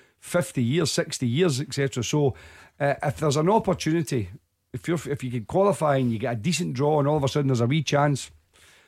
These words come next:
for me personally, I would be thinking win that, because again, these, these famous players that we could talk about and we could run off, everyone can almost run off the winning sides for each of their teams,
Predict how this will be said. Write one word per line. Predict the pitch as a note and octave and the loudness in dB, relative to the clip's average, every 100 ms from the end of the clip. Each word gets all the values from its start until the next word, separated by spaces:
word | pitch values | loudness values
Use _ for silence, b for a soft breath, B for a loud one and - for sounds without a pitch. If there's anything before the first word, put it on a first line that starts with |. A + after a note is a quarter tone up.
| - | -4
for | C3 | 0
me | C#3 F3+ | 2 2
personally, | - D3+ D3 D3+ D3+ - | 2 0 0 0 -2 -2
I | C#3 C3+ | 2 4
would | C#3 B2 | 4 2
be | A#2+ | 0
thinking | A#2 B2+ G#2+ B2+ A2 | 0 0 0 -2 -2
win | G#2+ C3 B2 | 0 2 2
that, | A#2 A2 | 2 0
because | B2+ C3 A2+ - b b b | -2 -2 -2 -4 b b b
again, | B2+ G#2+ D#3 D3 F#2+ b b b - | -4 0 2 2 0 b b b -4
these, | E3 D3+ | -2 -2
these | - E3 C#3 - _ | 0 0 -2 -6 _
famous | _ - D3 D3 - | _ -2 0 0 -2
players | - C3 C#3+ | -2 2 2
that | B2+ A#2 | 2 -2
we | |
could | B2 G#2+ | -4 -2
talk | C3+ C#3+ C#3 | 0 0 0
about | B2+ | -2
and | C3+ A#2+ | 0 -2
we | |
could | A#2 A2+ | -2 0
run | D3+ C#3 | 2 4
off, | C#3 B2+ | 4 2
everyone | D3+ C#3+ C3+ B2+ | 0 0 0 0
can | B2+ | 0
almost | C3 C3+ A2+ | 0 0 0
run | C3 C3 | 2 2
off | B2+ | 0
the | A#2+ | -2
winning | A2+ C3+ A#2+ | 0 0 0
sides | - B2 C3 A2+ | 0 -2 -2 -4
for | A#2 | -4
each | D3 B2+ | -4 -4
of | B2 | -4
their | |
teams, | - C3 B2 | -2 0 0